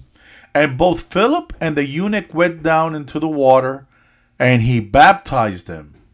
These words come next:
Now, when they came up out of the water, the Spirit of the Lord called, caught Philip away, so that the eunuch saw him no more. And he went on his way rejoicing.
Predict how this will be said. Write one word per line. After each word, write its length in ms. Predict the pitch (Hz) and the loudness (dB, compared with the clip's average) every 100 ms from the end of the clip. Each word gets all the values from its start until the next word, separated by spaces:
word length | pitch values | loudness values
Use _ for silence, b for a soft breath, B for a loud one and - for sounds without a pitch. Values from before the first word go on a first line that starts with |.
| _ _ _ _ _ _ B B B B | _ _ _ _ _ _ B B B B
Now, 440 | 131 143 143 135 | 4 6 6 0
when 240 | - 135 147 | -6 -4 2
they 120 | 165 | 2
came 360 | 165 202 254 277 | 2 -2 0 2
up 200 | 185 160 | 2 2
out 140 | 156 | 0
of 140 | 156 | 0
the 60 | 165 | -6
water, 440 | 160 127 131 131 | -4 2 2 0
the 120 | 127 123 | -4 -4
Spirit 520 | - - 294 269 151 | -6 -2 0 2 0
of 120 | 117 | -2
the 80 | 110 | -4
Lord 400 | 101 113 123 120 | -2 -2 -2 -6
called, 480 | - 143 143 147 - _ _ _ _ | -4 -2 0 -2 -6 _ _ _ _
caught 400 | - 151 156 - | 0 0 0 -4
Philip 360 | - 151 151 160 | -2 0 0 -4
away, 520 | 147 139 110 82 - b b b b | -2 0 0 -4 -14 b b b b
so 240 | - - 160 | -6 0 4
that 180 | 160 160 | 4 2
the 140 | 151 | 0
eunuch 380 | 147 208 190 165 | 0 -2 -2 -2
saw 320 | - 170 170 | -2 0 0
him 220 | 139 156 | -2 -6
no 140 | 147 143 | -6 -6
more. 500 | 139 135 92 73 - _ _ _ _ _ _ _ | -4 -4 -4 -8 -20 _ _ _ _ _ _ _
And 180 | - 120 | -6 -2
he 160 | 123 127 | 0 0
went 480 | 113 117 147 165 160 | 0 2 2 2 -2
on 140 | 151 | -4
his 180 | 147 131 | -4 -6
way 560 | 131 139 135 135 147 - | -2 0 0 -4 -10 -14
rejoicing. 840 | 107 107 101 110 110 - 82 76 | -8 -8 0 0 0 -2 -10 -12